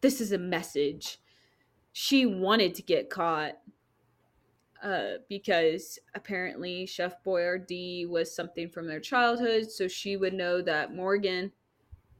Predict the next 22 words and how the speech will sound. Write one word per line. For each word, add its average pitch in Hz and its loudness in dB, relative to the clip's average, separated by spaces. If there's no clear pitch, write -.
like, 165 2
would 190 2
get 196 6
the 185 0
message 202 6
that 170 2
she - -8
did 175 -2
this 165 -2
on 139 -6
purpose, 220 4
yada, 190 6
yada, 165 4
yada. 117 -2
Then 359 8
it 392 4
cuts 349 6
back 220 8
to 190 6
the 180 0
interrogation, 202 6
or 202 6